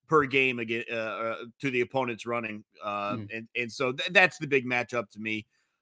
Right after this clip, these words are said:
Speaker 1: Um, a-, and it's kinda similar to what I said ag-, about Florida State, uh, against Florida, is let, let your guys do the work.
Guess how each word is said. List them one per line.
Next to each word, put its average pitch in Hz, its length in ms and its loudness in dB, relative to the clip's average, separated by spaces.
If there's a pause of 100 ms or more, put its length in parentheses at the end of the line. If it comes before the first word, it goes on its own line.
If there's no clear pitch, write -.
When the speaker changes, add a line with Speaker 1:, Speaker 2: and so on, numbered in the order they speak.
(100)
Speaker 1:
Um, 120 480 2
a-, 185 180 0
and 226 160 6
it's 226 120 -2
kinda 226 240 6
similar 208 320 2
to 180 60 0
what 175 120 0
I 156 80 4
said 139 300 2
ag-, 123 200 -2 (280)
about 117 340 0 (240)
Florida 131 300 0
State, 135 320 2 (120)
uh, 131 180 -4
against 139 320 -4
Florida, 160 380 2 (1500)
is 139 720 2 (180)
let, 175 280 2
let 196 220 6
your 226 80 2
guys 202 320 4
do 214 160 -2
the 196 80 0
work. 190 320 0